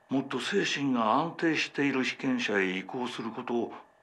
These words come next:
メビウスの連中は望んでいる。ステムの実用化を急いでいるのだろう。普通の人間の場合、患者たちと同じような世界を体験するのだろうか。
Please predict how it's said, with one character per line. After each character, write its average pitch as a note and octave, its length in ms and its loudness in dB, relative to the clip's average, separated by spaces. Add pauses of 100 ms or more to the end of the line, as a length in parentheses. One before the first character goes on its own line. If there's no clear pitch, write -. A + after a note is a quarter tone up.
(360)
メ F#2 180 4
ビ E2 140 0
ウ D2+ 80 0
ス - 120 -6
の D2 140 -2
連 E2 240 2
中 - 160 2
は A2 160 4
望 D2 380 -2
ん D2 40 -6
で D2 100 -8
い - 20 -10
る。 - 180 -10 (840)
ス - 180 -14
テ A2 80 4
ム G2 160 2
の F2+ 180 0
実 F2+ 340 -4
用 G#2+ 240 4
化 G#2 140 2
を G2+ 160 6
急 A#2 360 0
い G#2+ 40 -4
で F2+ 80 0
い D2 60 0
る C#2+ 180 -4
の C2+ 140 -6
だ C2 100 -2
ろ C2+ 240 -4
う。 - 40 -12 (1900)
普 - 140 -14
通 - 140 -4 (140)
の D#2 160 -2
人 D#2 260 -4
間 D#2+ 240 0
の D#2+ 140 2
場 D#2 320 6
合、 E2 60 6 (800)
患 A#2 300 0
者 G#2+ 180 4
た G#2 120 6
ち - 140 -6
と G2+ 240 2
同 A2+ 160 -2
じ A2 100 -4
よ A2+ 140 2
う A2 40 0
な G2 120 2
世 - 160 -2
界 G#2 220 4
を F2 280 -2
体 D3+ 280 0
験 C3+ 180 -2
す B2 160 -6
る D#3 140 -6
の A#2 100 -2
だ D#2 120 0
ろ C#2 120 -4
う - 100 -16
か。 - 220 -8